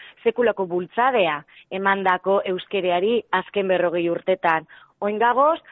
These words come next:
beste testu inguru batean, baina egokiagoa da. Ta nik uste dut danon artean,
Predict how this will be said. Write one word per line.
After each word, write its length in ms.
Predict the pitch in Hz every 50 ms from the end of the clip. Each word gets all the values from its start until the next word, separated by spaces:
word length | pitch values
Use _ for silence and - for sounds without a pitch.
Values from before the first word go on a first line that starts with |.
| - - _ _ _ -
beste 360 | 185 175 214 208 - 254 226
testu 300 | - 202 180 - - 220
inguru 300 | 220 202 214 208 208 196 165
batean, 600 | 170 170 170 - - 233 233 226 226 247 277 254 - - - - -
baina 320 | 175 185 185 190 196 196
egokiagoa 800 | 190 233 320 - - 233 202 175 156 151 131 143 151 151 151 151 151
da. 140 | 160 156 147 -
Ta 100 | - 165
nik 200 | 170 196 220 -
uste 260 | 262 277 - - 247 220
dut 280 | 202 214 226 240 - -
danon 420 | - 185 202 196 208 240 254 233 202
artean, 680 | 175 170 175 - - 214 214 208 190 170 170 185 208